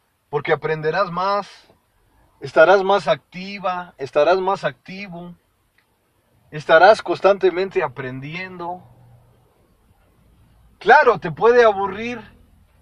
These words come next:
estar constantemente trabajando, pero te digo algo importante, así es la vida.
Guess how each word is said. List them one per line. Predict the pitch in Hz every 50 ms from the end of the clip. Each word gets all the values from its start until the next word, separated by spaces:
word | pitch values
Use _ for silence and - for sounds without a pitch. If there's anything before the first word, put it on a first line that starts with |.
| _ _ _
estar | - 151 - 202 208 208
constantemente | 180 180 156 - 202 208 190 190 185 180 202 202 185 185 139
trabajando, | 156 143 143 143 139 135 160 208 262 247 214 208 202 _ _ _ _ _ _ _ _ _ _ _ _ _ _ _ _ _ _ _ _ _ _ _ _ _ _ _ _ _ _ _
pero | 151 156 156 160 143
te | - 160 151
digo | 165 214 233 233 277 302 233 214
algo | 226 240 240 240 285 311 - -
importante, | 165 165 151 - 135 147 151 143 - 196 220 226 214 - 277 302 311 _ _ _ _ _ _ _ _ _ _ _ _ _ _ _ _ _ _ _ _ _ _ _ _ _
así | - - - - 151 185
es | 175
la | 175 165 151
vida. | 151 170 185 185 175 165 165 165 160 -